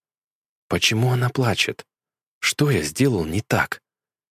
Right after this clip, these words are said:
Это потому, что я сказал ей, что она не настоящая? Я понял, ты настоящая.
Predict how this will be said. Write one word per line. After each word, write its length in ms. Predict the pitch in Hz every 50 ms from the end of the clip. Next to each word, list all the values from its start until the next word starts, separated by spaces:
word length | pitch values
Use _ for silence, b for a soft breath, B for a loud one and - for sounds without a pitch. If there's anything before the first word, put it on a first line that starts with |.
| _ _ -
Это 240 | 127 120 - - 110
потому, 380 | - 123 - - 120 120 123
что 160 | 113 - -
я 100 | 110 110
сказал 380 | 101 - - 123 101 120 120 113
ей, 160 | 107 113 110
что 240 | 98 - - 113 107
она 180 | 110 117 123 113
не 100 | 107 104
настоящая? 840 | 98 95 - - - 87 78 90 139 156 - - - 214 165 120 - _ _ _ _ _ _ _ _ _ _ _ _ _ _ _ _ _ _ -
Я 280 | 87 82 87 107 151
понял, 520 | 151 - 98 90 80 73 73 73 73 76 - _ _ _ _
ты 220 | - 113 123 156
настоящая. 1040 | 131 95 98 117 - - - 110 107 98 104 95 80 - - - - 73 71 69 -